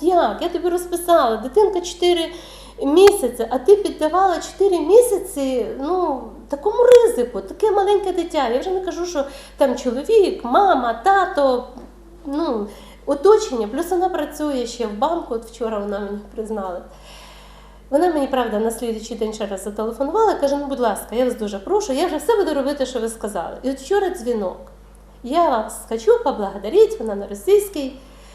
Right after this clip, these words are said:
"Я сделала очередной рентген-снимок, у меня абсолютно все нормально, у меня даже не видно рубцов". Так що бувають і складні форми, відкрита форма туберкульозу, дві каверни.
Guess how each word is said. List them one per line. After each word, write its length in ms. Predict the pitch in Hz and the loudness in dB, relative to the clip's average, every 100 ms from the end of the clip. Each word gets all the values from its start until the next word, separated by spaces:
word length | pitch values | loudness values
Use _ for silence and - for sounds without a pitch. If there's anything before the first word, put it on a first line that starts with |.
| - - - - - - - - | -20 -20 -20 -20 -20 -20 -18 -8
"Я 340 | 233 294 240 | 2 4 4
сделала 540 | 208 247 226 202 196 196 | 0 2 2 2 0 -4
очередной 560 | - 247 220 214 180 170 - - | -6 -6 -4 -4 -4 -6 -14 -16
рентген-снимок, 1000 | 220 233 214 185 185 - 339 453 480 427 - - - - - | -6 -4 -2 -2 -4 -2 4 4 4 0 -8 -18 -20 -20 -12
у 120 | 262 294 | -2 -2
меня 500 | 285 277 254 226 - | 0 0 0 -2 0
абсолютно 800 | 330 403 - 403 349 339 240 220 | 0 0 0 2 2 0 -2 -6
все 280 | 220 254 226 | -4 -4 -2
нормально, 640 | 202 214 277 427 415 403 | -2 -2 2 4 2 0
у 20 | 247 | -4
меня 240 | 240 285 | 0 0
даже 280 | 320 302 233 | -2 -2 -2
не 100 | 196 | -2
видно 300 | 226 247 233 | -4 -4 -4
рубцов". 420 | 233 - 185 175 - - - - - - | -6 -8 -8 -8 -12 -20 -20 -20 -20 -6
Так 200 | 311 320 | -2 -2
що 280 | - 339 294 - | -4 -6 -6 -4
бувають 480 | 277 320 339 226 - 254 | -2 2 0 0 -8 -10
і 280 | 277 269 254 - - | -8 -8 -12 -16 -6
складні 420 | 277 277 339 403 | -2 0 2 0
форми, 340 | - 285 202 214 | 2 -2 -2 -8
відкрита 400 | - 285 359 359 | -10 -8 -8 -6
форма 300 | 339 311 285 | -6 -4 -4
туберкульозу, 760 | 262 247 247 233 226 208 202 | -4 -6 -4 -6 -6 -8 -10
дві 240 | 175 208 269 | -14 -10 -6
каверни. 720 | 302 285 269 233 190 185 | -2 0 0 -2 -6 -10